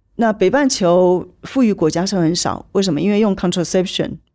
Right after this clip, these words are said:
避，避掉很多人，阻，阻掉精卵结合很多人了，无计其数，堕胎也很高，所以有孩子了，已经再把孩子拿掉。那其实人口它是短缺的，所以我们现在看到的是生育率减少，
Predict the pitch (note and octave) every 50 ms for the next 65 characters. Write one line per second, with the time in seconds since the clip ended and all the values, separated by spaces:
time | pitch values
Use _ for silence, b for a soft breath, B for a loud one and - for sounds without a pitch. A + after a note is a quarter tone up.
0 | _ _ - A#3+ A3 G3 - - - _ - C4+ A#3+ A3 A3 A#3 G3+ G#3+ G#3+ D#3
1 | D#3 F#3 F#3+ F#3+ F3+ D#3 - - - C#3+ - - F3+ F3 E3+ F3 - - - -
2 | G3 F3+ E3+ G#3 A3 G#3 G3+ G#3 G3+ G3+ F#3+ - D#3 E3+ - F3+ F3+ E3+ F3 D#3+
3 | E3 E3+ F#3 C#3+ - E3+ E3+ E3+ D#3 - C3 C#3 - - b b b b b -
4 | - E3 E3 - G#3+ F#3+ - - D#3 D3+ - G3+ F3 B2 - - _ _ - B3+
5 | A3+ G#3 A3+ G3+ F#3+ F#3+ F3 F3+ C3 - - D#3 D3+ D3+ D#3 - b b b b
6 | b - - G#3+ G#3+ F#3 D#3 - - - _ _ _ _ - F3+ F3 F3 E3+ E3+
7 | - - E3 C3+ - C#3+ - E3+ F3+ F3+ F3 - _ _ - A3 G3 - B2+ D3+
8 | - - - A2+ F2+ E2+ - - - - - _ b b b b b b b b
9 | b b b b b b _ _ - D4 D#4+ D4+ - - _ _ _ - - -
10 | G#3+ A3 - C4+ - - F#3 E3+ F#3 F#3 A#3+ - - - D3+ B2+ - G3+ F#3+ F#3+
11 | - - G3+ E3+ D3+ - _ - G3+ E3+ D3+ - - - G3+ F#3+ - E3+ - -
12 | - - C4+ C#4+ A3 F#3+ F3+ A3+ A#3 A3 G#3 G#3+ - A#3+ G#3 G3+ F#3+ F3 D#3+ D#3
13 | - - F#3 E3+ C#3 C3+ - - - A3 A3 A3+ A3 G#3 G3 G#3 G#3+ E3+ C#3+ -
14 | - - - D3+ C#3+ E3 F3+ - E3 - - _